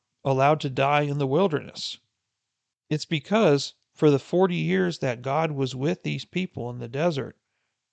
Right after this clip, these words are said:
the older generation did not believe him. No matter what they saw, no matter how many supernatural acts they saw,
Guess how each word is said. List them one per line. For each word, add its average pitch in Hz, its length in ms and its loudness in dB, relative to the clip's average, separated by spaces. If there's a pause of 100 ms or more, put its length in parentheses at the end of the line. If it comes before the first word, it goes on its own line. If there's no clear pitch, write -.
(460)
the 139 420 -4 (320)
older 180 340 4
generation 143 840 0
did 139 240 -4
not 180 300 -4
believe 139 540 -4
him. 98 360 -14 (1040)
No 165 160 0
matter 170 220 2
what 160 280 2
they 180 160 2
saw, 131 420 -2 (320)
no 147 80 -4
matter 147 160 4
how 165 180 2
many 233 160 0
supernatural 170 760 -2
acts 143 220 -2
they 135 120 0
saw, 120 360 -2